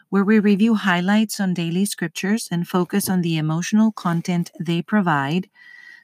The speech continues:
to guide us in our spiritual journey, to learn to pray, to worship, and to listen to God's will for our lives.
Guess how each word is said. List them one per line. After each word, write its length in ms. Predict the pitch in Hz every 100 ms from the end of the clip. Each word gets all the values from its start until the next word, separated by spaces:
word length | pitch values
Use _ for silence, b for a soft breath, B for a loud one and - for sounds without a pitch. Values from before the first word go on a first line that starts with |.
| -
to 140 | 196
guide 260 | 170 170 180
us 220 | 214 -
in 100 | 208
our 140 | 165
spiritual 560 | 170 - 214 226 - 240
journey, 520 | 196 160 156 160 202 -
to 100 | -
learn 300 | 175 175 175
to 180 | 185 165
pray, 520 | - - 175 170 175 185
to 120 | 185
worship, 580 | 165 170 170 - 180 - B B B B B
and 160 | 185 180
to 80 | 185
listen 340 | 185 - 190
to 120 | 196
God's 320 | 185 170 165
will 200 | 165 165
for 220 | 156 - 151
our 120 | 143
lives. 580 | 147 156 143 139 -